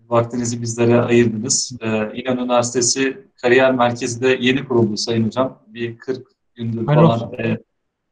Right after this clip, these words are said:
Speaker 1: çok teşekkür ederiz. E, faaliyet gösteriyoruz. E, burada Sayın Rektörüm de katılmışlardı. Sizlere selamları var tekrar.
Speaker 2: Aleykümselam.
Speaker 1: E, öğrencilerimize, katılımcılarımıza çok teşekkür ediyoruz.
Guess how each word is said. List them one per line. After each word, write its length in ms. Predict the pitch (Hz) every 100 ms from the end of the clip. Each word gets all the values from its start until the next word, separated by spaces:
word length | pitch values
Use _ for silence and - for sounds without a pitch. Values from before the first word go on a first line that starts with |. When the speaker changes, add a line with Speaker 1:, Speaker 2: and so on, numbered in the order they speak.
| _
Speaker 1:
çok 200 | 139 131
teşekkür 340 | 131 131 127
ederiz. 440 | 117 113 - - 117
E, 220 | 117 113
faaliyet 420 | 120 120 127 127
gösteriyoruz. 760 | 120 117 - 104 110 - - - _ _ _ _ _ 107
E, 360 | 107 107 104
burada 400 | 123 123 135 131
Sayın 240 | 120 127 131
Rektörüm 380 | 120 131 123 123
de 120 | 117
katılmışlardı. 800 | 117 120 117 - 117 110 107 135
Sizlere 420 | 123 107 113 113
selamları 500 | 117 113 113 113 113
var 180 | 107 -
tekrar. 380 | 107 - 147 - _ 127
Speaker 2:
Aleykümselam. 460 | 131 117 - 117
Speaker 1:
E, 120 | 113 104
öğrencilerimize, 960 | 123 127 131 131 135 131 131 135 135
katılımcılarımıza 840 | 139 135 131 131 131 131 131 135 135
çok 200 | 139 -
teşekkür 440 | 131 135 135 127
ediyoruz. 400 | 117 117 - -